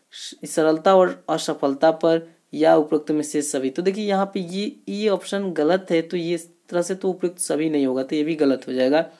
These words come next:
रही बात ए और बी, तो देखिए समय और योजना पे ये नहीं, सबसे अच्छा जो होगा वो कार्य और प्रकृति योजना पे आप सबसे ज़्यादा अधिक समय व्यतीत करेंगे।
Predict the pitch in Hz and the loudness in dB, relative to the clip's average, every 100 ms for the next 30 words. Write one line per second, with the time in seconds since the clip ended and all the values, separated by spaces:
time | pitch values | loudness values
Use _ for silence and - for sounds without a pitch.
0 | _ _ - 147 170 185 190 - 175 180 | _ _ -6 2 4 4 2 0 2 4
1 | 175 165 180 180 - _ _ - 185 190 | 4 2 0 -4 -10 _ _ -6 0 0
2 | 196 220 226 220 - _ - 185 196 208 | 2 4 4 4 -12 _ -2 0 4 4
3 | 202 190 180 170 190 190 196 180 180 175 | 4 4 2 2 0 0 -4 -2 0 0
4 | 180 185 _ _ - 165 160 - 208 190 | 0 -4 _ _ -4 -4 -2 2 2 2
5 | 196 190 185 185 202 214 _ _ _ - | 0 2 4 2 2 -4 _ _ _ 0
6 | 160 175 170 170 170 151 151 151 - 202 | 2 6 4 4 -2 -4 -2 -8 -6 -8
7 | 196 _ _ - 143 143 139 139 151 147 | -8 _ _ -16 -6 -2 0 0 -2 -2
8 | 156 170 - _ - 143 139 - - - | -4 -4 -8 _ -10 -8 -8 -10 -14 -12
9 | 131 - 165 147 151 170 - 143 135 151 | -8 -6 2 2 2 -2 -4 -8 -4 -4
10 | - - 139 139 147 131 123 - 175 185 | -6 -6 -4 -2 -4 -2 -2 0 -4 -4
11 | _ _ - 135 131 143 147 | _ _ -6 0 2 2 2